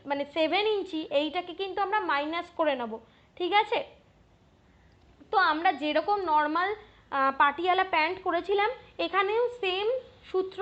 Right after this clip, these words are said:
কিন্তু একই, শুধু ভাঁজটা আলাদাভাবে আমাদের একটু করতে হবে আর বুঝে করতে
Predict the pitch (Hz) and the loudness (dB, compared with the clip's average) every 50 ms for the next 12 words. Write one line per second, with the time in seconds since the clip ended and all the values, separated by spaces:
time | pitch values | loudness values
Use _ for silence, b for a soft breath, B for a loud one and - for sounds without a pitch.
0 | 415 381 392 403 392 392 453 427 381 320 311 320 320 320 294 247 - B B B | -2 0 0 -2 -2 -2 0 0 2 2 0 0 -2 -6 -8 -8 -10 B B B
1 | B B - 381 - 381 466 381 339 277 277 294 311 311 330 370 370 - - - | B B -4 -4 0 2 0 0 0 -4 -6 -2 2 2 2 2 2 -2 -4 0
2 | 453 440 415 359 330 311 311 330 330 330 339 330 349 359 349 330 320 277 311 320 | 2 2 2 4 2 2 2 2 2 2 2 2 2 0 0 0 -4 -4 -4 -6
3 | 320 - - 381 381 349 311 311 - - 330 320 330 359 427 - - 269 262 285 | -6 -6 -10 -6 -2 -2 -2 -2 -2 -2 0 0 2 2 2 0 0 -2 -4 -8
4 | 285 254 359 381 370 302 269 277 - - | -6 -6 -4 -2 -2 -2 -2 -4 -6 -6